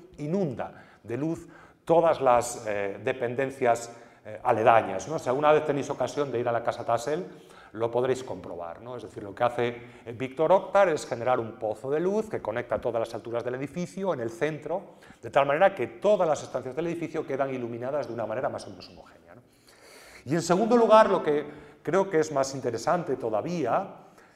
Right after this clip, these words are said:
es que, mm, elimina la distinción entre, mm, estructura y decoración. La, la distinción entre estructura y decoración. Es decir, esta, eh,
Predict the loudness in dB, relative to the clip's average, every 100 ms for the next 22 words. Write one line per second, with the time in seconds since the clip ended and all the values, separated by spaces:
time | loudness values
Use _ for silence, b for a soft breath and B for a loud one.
0 | B -8 -8 0 0 0 -6 -16 -18 -16
1 | -16 -18 -10 -4 -4 -2 -2 0 0 0
2 | -4 -14 -20 -4 0 0 -2 -6 -8 -4
3 | 0 2 2 -2 -2 -4 -4 -10 -20 _
4 | _ -16 -14 -16 -18 _ _ -10 -8 -10
5 | -4 -4 -4 -6 -10 -12 -16 -18 -20 _
6 | b b b b b -12 -10 -4 -4 -4
7 | -8 -8 -6 -6 -8 -10 -12 -18 -16 -16
8 | -16 -16 -16 -16 -10 -4 -4 -4 -2 -2
9 | -4 -12 B B B B B B -12 6
10 | 8 10 8 4 8 8 6 4 0